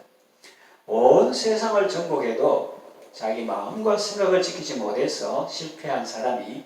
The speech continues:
역사에 얼마나 많습니까? 하나님께서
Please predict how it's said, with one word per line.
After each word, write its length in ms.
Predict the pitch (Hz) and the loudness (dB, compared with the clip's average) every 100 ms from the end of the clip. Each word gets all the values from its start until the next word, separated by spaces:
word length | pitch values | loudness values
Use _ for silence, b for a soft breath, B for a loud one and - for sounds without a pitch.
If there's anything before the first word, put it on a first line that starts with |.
| 113 | -12
역사에 680 | 113 - 113 107 101 - - | -10 -8 -6 -4 -4 -6 -10
얼마나 520 | 92 92 - - 165 | -10 -10 -10 -10 -8
많습니까? 680 | 160 131 135 - 101 - - - _ _ _ _ _ _ _ b b b _ - | -6 -6 -6 -10 -12 -16 -20 -20 _ _ _ _ _ _ _ b b b _ -14
하나님께서 1120 | - 233 233 294 - 220 202 156 - - | -2 4 4 4 0 -2 -2 2 2 0